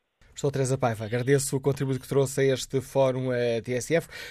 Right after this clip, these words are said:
O alerta da neurologista Teresa Paiva,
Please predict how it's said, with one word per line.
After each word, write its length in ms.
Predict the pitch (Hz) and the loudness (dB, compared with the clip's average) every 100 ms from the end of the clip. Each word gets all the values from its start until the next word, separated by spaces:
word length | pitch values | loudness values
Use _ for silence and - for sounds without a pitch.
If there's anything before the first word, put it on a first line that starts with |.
| - | -10
O 40 | - | -4
alerta 640 | 113 117 - 113 113 113 | -2 -4 -4 -4 -2 -4
da 320 | 107 113 117 | -6 -4 -2
neurologista 480 | 117 123 113 120 - | 0 -2 -2 -6 -8
Teresa 300 | - 120 113 | -6 -4 -4
Paiva, 340 | - 147 123 | 0 0 0